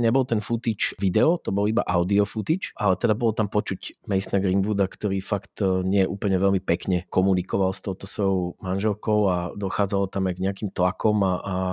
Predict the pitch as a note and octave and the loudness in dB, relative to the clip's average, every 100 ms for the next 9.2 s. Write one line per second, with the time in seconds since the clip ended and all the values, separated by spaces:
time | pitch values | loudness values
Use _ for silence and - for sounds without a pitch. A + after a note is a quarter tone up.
0 | F2+ G#2 F#2 F2+ F2 F2 F#2 G#2 F#2+ F#2 | -4 -4 -2 -2 -2 -4 -4 -4 -2 -2
1 | F#2 F#2+ G2+ G2 F#2 F#2 - G2+ F#2 - | -2 0 0 0 0 -2 -2 -2 -2 -4
2 | C3 G#2 G#2+ G2+ - G2+ G2+ - G2 G2 | -4 -2 0 0 2 0 0 0 2 2
3 | F#2+ F#2 F#2 F#2 - F#2 - - G2+ G2 | 0 0 -2 -4 -4 -4 -2 -2 0 0
4 | F#2+ - G2 F#2 G2+ G2+ A#2 G2 - G2 | 0 0 0 2 0 2 2 2 0 -2
5 | F2+ G#2+ A#2 G2 C3+ C3 D3 - A#2 C#3 | 0 2 2 2 0 2 0 2 2 4
6 | D3+ - A2+ B2 - A#2 A#2 A2+ A2 G#2 | 2 2 0 2 2 0 0 2 4 4
7 | B2+ D3 - - G2 F#2 - G#2+ A2 A2 | 2 0 -4 -6 -8 -10 -4 0 0 0
8 | - G2 G#2+ - - G#2 G2+ A2 - G#2 | -2 0 2 0 2 2 2 -2 0 2
9 | G2 | 2